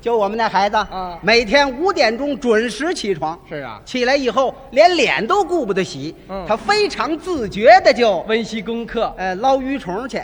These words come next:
Speaker 2: 捞，捞鱼虫干嘛呀？
Speaker 1: 呃，喂鸡呀。
Speaker 2: 哼。这孩子呀，
Speaker 1: 啊。
Speaker 2: 你早晨起来头脑清醒。
Speaker 1: 嗯。
Speaker 2: 应该多叫他温习功课。
Speaker 1: 哦，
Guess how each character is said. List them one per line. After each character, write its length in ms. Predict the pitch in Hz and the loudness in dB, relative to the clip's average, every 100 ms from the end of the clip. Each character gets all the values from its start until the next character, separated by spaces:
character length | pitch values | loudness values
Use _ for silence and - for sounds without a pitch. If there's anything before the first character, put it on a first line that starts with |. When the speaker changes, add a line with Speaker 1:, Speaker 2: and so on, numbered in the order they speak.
| - | -8
Speaker 2:
捞， 220 | - 107 - - - - - - - - - - - | -8 -8 -10 -20 -20 -20 -20 -20 -20 -20 -20 -20 -4
捞 200 | 311 392 | 0 2
鱼 100 | 403 | 0
虫 260 | 196 262 | 0 -2
干 140 | 381 339 | 2 2
嘛 180 | 180 156 | 2 -2
呀？ 280 | 143 120 165 | -6 -8 -10
Speaker 1:
呃， 160 | 226 247 | -10 -4
喂 220 | 330 339 214 | 0 0 0
鸡 380 | 294 370 427 | -2 0 2
呀。 320 | 440 208 151 135 | 4 2 0 -2
Speaker 2:
哼。 680 | 571 622 - - - - - - - - - - - - - - - - - - - - - | 2 2 0 -12 -16 -14 -14 -16 -20 -20 -20 -20 -20 -20 -20 -18 -16 -14 -16 -18 -20 -20 -20
这 180 | - 294 | -4 -2
孩 260 | 190 165 240 | -2 -4 -4
子 80 | - | -4
呀， 160 | 139 120 | -8 -4
Speaker 1:
啊。 240 | 180 185 - | -2 -2 -6
Speaker 2:
你 240 | 311 226 - | -4 -4 -2
早 220 | - 262 | 0 0
晨 100 | 339 | 0
起 140 | 247 | 0
来 80 | 226 | -2
头 240 | - 262 | -2 -4
脑 180 | - 151 | -4 -6
清 320 | 156 320 370 | -4 -2 -2
醒。 160 | - 123 101 | -4 -8 -12
Speaker 1:
嗯。 260 | 175 208 180 - - - - | -10 -8 -10 -14 -20 -20 -2
Speaker 2:
应 240 | 392 392 | 0 4
该 160 | 349 359 | 4 4
多 220 | 359 381 | 0 -2
叫 200 | 359 277 | -2 -2
他 120 | 233 | -4
温 240 | 247 359 359 | -4 -4 -4
习 180 | - 339 | -4 -4
功 320 | 403 403 359 | -2 -2 -2
课。 260 | - 226 - - - - - | -2 -2 -4 -12 -20 -20 -2
Speaker 1:
哦， 220 | 262 | 0